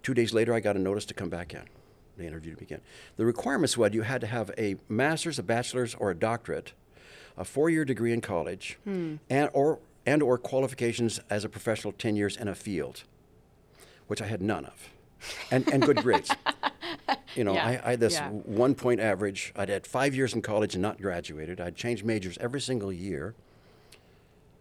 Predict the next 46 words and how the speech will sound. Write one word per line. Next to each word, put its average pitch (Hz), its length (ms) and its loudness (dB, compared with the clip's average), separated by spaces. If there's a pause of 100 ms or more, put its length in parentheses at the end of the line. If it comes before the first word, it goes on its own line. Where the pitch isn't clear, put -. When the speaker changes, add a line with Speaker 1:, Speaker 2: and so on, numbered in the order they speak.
(300)
Speaker 1:
But 113 160 0
you 127 80 4
also 131 160 2
had 127 140 0
to 117 80 -2
have 113 320 -6 (180)
handle 110 320 -2
in, 104 240 -2 (140)
hand 107 240 -4
in 92 160 -2
papers 101 360 -4
of 92 200 -4
recommendation. 101 680 -4 (220)
Speaker 2:
Mm. 156 480 -10
Speaker 1:
I 87 100 -6
think - 140 -6
it - 0 -
was, 92 140 -4
like, 85 120 -2
five 107 240 0
or 104 60 -4
six - 260 -4
sources. 117 520 -6 (400)
So - 160 -6
they 98 100 4
asked 117 220 0
me 101 80 0
for 107 180 -2
those. 98 220 4
So - 80 -6
I 104 60 -2
sent 117 220 -6 (600)
people 123 220 -2
that 107 80 4
I'd 104 120 2
known, 95 380 -2 (240)
that 85 100 0
I'd 92 80 -6
worked 92 220 -2
for, 101 260 -6 (220)
to 98 100 -6
send 104 180 2
a 98 40 0
recommendation 92 580 -2
to 92 80 -4
Disney. 87 400 -6